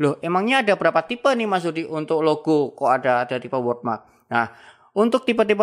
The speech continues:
logo yang lain saya akan jelaskan di video next-nya ya. Oke, teman-teman semuanya yang hari ini dapat video ini, menonton video ini di Instagram, silahkan Anda datang ke YouTube saya.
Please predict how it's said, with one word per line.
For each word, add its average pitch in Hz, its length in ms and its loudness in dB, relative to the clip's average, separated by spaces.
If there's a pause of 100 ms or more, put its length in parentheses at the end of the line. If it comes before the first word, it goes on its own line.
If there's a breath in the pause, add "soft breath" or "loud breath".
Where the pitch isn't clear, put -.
logo 190 160 2
yang 190 240 4
lain 226 320 0
saya 180 240 2
akan 175 320 -2
jelaskan 160 560 0
di 135 160 0
video 156 800 0 (240)
next-nya 117 640 -4
ya. 139 260 0 (320 loud breath)
Oke, 143 160 -2
teman-teman 196 320 0
semuanya 202 400 4
yang 185 240 2
hari 160 400 2
ini 196 240 2
dapat 147 480 2
video 156 240 2
ini, 160 340 2
menonton 160 460 2
video 151 240 0
ini 156 160 0
di 147 200 -2
Instagram, 170 680 -2
silahkan 147 480 -2
Anda 151 320 -2
datang 139 320 -2
ke 139 80 -2
YouTube 127 320 -4
saya. 160 400 0